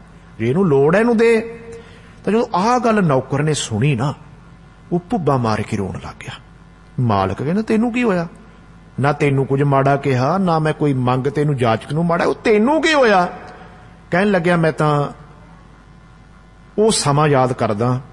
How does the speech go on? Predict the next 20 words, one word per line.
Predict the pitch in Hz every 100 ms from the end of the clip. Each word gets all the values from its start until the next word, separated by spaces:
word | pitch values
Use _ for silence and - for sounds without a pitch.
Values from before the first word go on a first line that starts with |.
| - - - -
ਕੁਝ | - 226 240
ਦਿਨ | 226 214
ਪਹਿਲਾਂ | 208 170 180 202
ਮੈਂ | 196 190
ਉਹ | 208 233
ਮਾਲਕ | 202 135 139 139
ਦਾ | 147 151
ਨੌਕਰ | 131 123 - 139
ਸੀ | - 135 120 - - - - - -
ਜਿਹਦੇ | - 147 196 214 214 - - - -
ਕੋਲ | 165 170 196
ਇੱਕ | -
ਮਹਿਲ | 160 151 156 170
ਨੁਮਾ | 156 151 143 139 -
ਘਰ | - 143 117
ਹੈ, | 147 131 - - - - -
ਬੜੇ | 190 247 240
ਬੜੇ | 196 170 165
ਖਜ਼ਾਨੇ | 160 135 123 135
ਸੀ, | 151 - 131 120